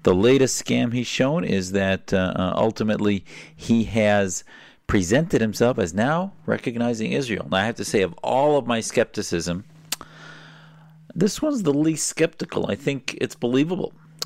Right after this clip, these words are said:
Uh, he made a statement, uh, with the Haaretz, uh, uh, quoting him. He said, "I believe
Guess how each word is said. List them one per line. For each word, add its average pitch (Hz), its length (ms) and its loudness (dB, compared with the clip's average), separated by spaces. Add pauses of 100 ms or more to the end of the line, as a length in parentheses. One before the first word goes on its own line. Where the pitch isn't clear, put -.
(100)
Uh, 104 200 0
he 107 220 0
made 110 240 4
a 98 40 0
statement, 139 680 0 (480)
uh, 98 300 0
with 98 180 2
the 98 100 4
Haaretz, 104 640 0
uh, 101 40 0
uh, 98 360 0
quoting 107 440 2
him. 147 240 0
He 98 160 0
said, 104 240 2
"I 104 100 4
believe 127 500 2